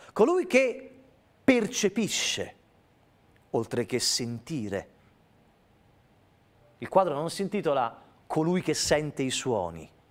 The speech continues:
non si intitola così il quadro, si intitola Colui che percepisce i suoni,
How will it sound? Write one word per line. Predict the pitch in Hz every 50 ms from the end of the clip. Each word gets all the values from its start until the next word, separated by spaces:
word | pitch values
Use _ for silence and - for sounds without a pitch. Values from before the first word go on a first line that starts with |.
| _ _ _ _ _ _ _ _ _ _ _ _ _ _ _ _ _ _ _ _ _ _ _ - -
non | - -
si | - 139
intitola | 135 143 160 - 131 123
così | - 135 127 117 131
il | 113 104
quadro, | - - 123 101 101 98 104 110 101 - - - - - -
si | - -
intitola | 160 156 196 247 240 196 165
Colui | - - 156 180 196
che | - 175
percepisce | - - - 175 156 156 - - 170 151 - 294 294 - - - - - 120
i | 104
suoni, | 92 - - 98 95 85 87 - - -